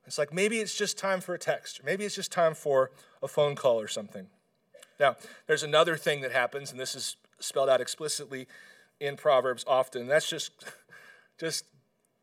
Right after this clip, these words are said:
the potential of being separated because of hardship and difficulty. You know, if you feel like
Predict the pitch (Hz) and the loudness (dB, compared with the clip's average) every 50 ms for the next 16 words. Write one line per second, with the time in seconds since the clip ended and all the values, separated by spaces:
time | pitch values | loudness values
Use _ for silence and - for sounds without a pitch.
0 | _ _ 143 - - 143 - - - 214 226 226 - - 226 214 208 - - 139 | _ _ -18 -14 -14 -12 -12 -4 -2 -2 0 2 4 6 8 8 6 6 4 2
1 | 139 135 - 147 139 135 131 - - 175 170 170 - 170 156 156 156 143 147 143 | 0 0 -2 -8 -12 -10 -8 -2 0 0 0 0 -2 -4 -4 -2 -4 -4 -6 -8
2 | 127 120 123 - - 123 113 123 - - - 117 113 113 104 - - 113 107 - | -10 -12 -12 -8 -8 -8 -8 -10 -12 -4 -2 -2 -2 -2 -4 -8 -10 -10 -12 -12
3 | 104 104 95 101 95 - 104 110 - - - - - - - _ _ _ _ _ | -14 -16 -16 -16 -18 -18 -20 -20 -20 -20 -20 -20 -20 -20 -20 _ _ _ _ _
4 | _ _ _ _ _ _ _ _ _ _ _ _ _ _ _ _ _ _ _ 175 | _ _ _ _ _ _ _ _ _ _ _ _ _ _ _ _ _ _ _ 2
5 | 175 175 175 170 165 - - 160 170 185 196 202 202 190 - - - - 202 196 | 4 4 4 4 0 -4 -6 -6 -4 -2 -2 -2 -4 -6 -8 -10 -8 -4 -2 2
6 | 190 175 160 143 127 123 123 120 120 - - | 2 2 4 4 2 2 2 0 -2 -6 -16